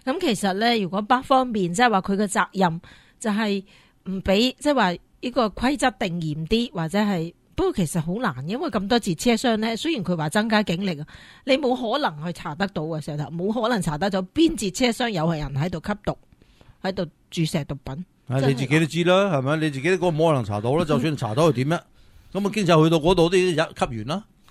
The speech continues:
Speaker 1: 係，<laughs> 噉所以應該係喺，誒，入口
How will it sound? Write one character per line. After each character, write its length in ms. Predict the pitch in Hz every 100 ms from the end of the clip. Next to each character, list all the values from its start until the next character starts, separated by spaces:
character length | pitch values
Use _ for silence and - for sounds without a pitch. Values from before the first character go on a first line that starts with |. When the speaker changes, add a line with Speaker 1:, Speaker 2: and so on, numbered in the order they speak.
| _
Speaker 1:
係， 460 | 202 190 254 - 311 - _
<laughs> 400 | 330 349 330 277
噉 140 | - 285
所 180 | 330 285
以 60 |
應 180 | 277 269
該 120 | 294
係 420 | 277 254 196 214 262 - - -
喺， 300 | 196 196 196
誒， 0 | -
入 100 | - 220
口 260 | - 208